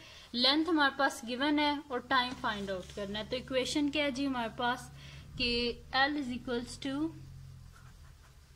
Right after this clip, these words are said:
K under root N, तो L क्या है हमारे पास, fifteen is equals to K की value क्या है हमारे पास, टू पॉइंट फ़ाइव और under root N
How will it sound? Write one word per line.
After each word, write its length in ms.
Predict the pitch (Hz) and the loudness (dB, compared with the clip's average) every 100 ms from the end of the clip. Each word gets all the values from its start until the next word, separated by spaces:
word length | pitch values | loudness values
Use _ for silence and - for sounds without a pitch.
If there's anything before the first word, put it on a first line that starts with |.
| - - - - 262 | -20 -20 -20 -12 -6
K 260 | 262 277 285 262 | -4 -4 -4 0
under 300 | 247 247 247 | 0 2 -2
root 340 | 240 247 - - - - 262 | -2 -4 -8 -16 -16 -6 0
N, 260 | 262 311 320 - | 2 0 -4 -10
तो 60 | 247 | -6
L 340 | - 269 285 | 2 4 4
क्या 80 | 311 | 0
है 40 | 294 | 0
हमारे 260 | 277 247 - | 2 0 0
पास, 260 | 254 - | 0 -2
fifteen 640 | 277 247 - 277 269 294 285 | -8 -8 -6 -2 0 0 0
is 120 | 240 | -2
equals 360 | 240 240 254 247 | -2 -2 -4 -4
to 120 | 269 | -8
K 340 | 247 277 269 262 | -4 0 0 0
की 120 | 285 | 0
value 340 | 262 233 247 | 0 0 -2
क्या 180 | 247 277 | -4 0
है 60 | 254 | 0
हमारे 220 | 254 226 | 2 -2
पास, 360 | 220 233 233 - | 0 0 0 -6
टू 160 | 269 254 | -8 -6
पॉइंट 400 | 269 269 269 - | -4 -2 -2 -2
फ़ाइव 380 | 254 220 277 330 - - - - - - - - - 254 | 0 0 -2 -6 -16 -20 -20 -18 -18 -18 -18 -18 -8 -2
और 260 | 240 - 262 | -2 -2 -2
under 280 | 247 269 | 2 2
root 400 | 254 254 247 - - - - - 240 | 0 -4 -8 -12 -16 -18 -20 -8 -2
N 200 | 233 | 0